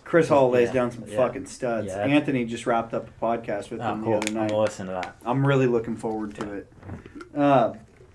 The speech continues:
Speaker 1: but, uh, one of the guys, uh, Chris Stone.
Speaker 2: Uh-huh. Chris,
Speaker 1: Mm.
Speaker 2: he is another, he is,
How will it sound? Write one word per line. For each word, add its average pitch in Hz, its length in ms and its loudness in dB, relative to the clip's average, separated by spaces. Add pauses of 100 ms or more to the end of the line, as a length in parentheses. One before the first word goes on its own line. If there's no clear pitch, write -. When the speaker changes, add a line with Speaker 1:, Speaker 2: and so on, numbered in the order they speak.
(1300)
Speaker 1:
but, 151 580 6 (100)
uh, 113 500 0 (1900)
one 165 280 8
of 165 80 8
the 151 100 8
guys, 139 500 6
uh, 135 580 2
Chris - 320 2
Stone. 123 640 2 (240)
Speaker 2:
Uh-huh. 120 420 0 (220)
Chris, 147 280 2 (760)
Speaker 1:
Mm. 135 240 -4 (300)
Speaker 2:
he 143 340 8
is 156 640 6
another, 131 720 6
he 175 340 10
is, 156 220 6